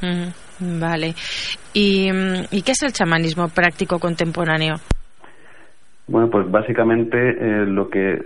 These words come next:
Speaker 2: lo que tratamos, eh, eh, con el chamanismo práctico es el, precisamente llevar estas,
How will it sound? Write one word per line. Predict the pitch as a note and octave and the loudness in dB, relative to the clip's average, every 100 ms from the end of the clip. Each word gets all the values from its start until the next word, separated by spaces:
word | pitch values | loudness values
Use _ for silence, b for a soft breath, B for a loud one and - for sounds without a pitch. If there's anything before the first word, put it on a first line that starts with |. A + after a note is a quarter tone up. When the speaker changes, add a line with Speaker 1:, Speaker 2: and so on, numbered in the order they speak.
| - | -6
Speaker 2:
lo | G#2 G2 | -4 -4
que | G2 F#2 - - | 0 -2 -2 -2
tratamos, | - F#2 A2 A2 A2+ A2+ A2+ - | -2 2 4 4 4 2 0 -6
eh, | - G2+ G2 | -4 -2 0
eh, | G2 G2 F#2+ F#2 - - - - | 0 0 0 -2 -6 -8 -8 -6
con | G2+ F2+ | -4 -2
el | E2+ | -2
chamanismo | F#2+ G2 G#2 G2 | 0 0 0 2
práctico | A2 A2 - A2 G#2+ G2+ | 4 4 2 0 2 2
es | G2+ G#2 - | 2 0 -2
el, | A2+ G2 F#2+ - - | -2 0 -2 -6 -6
precisamente | G2 G2+ F#2+ G2 G2+ G#2 | -4 -2 0 2 2 2
llevar | G2+ G2 G2 G2+ | 2 4 4 2
estas, | G2+ G#2 G2+ | 0 0 0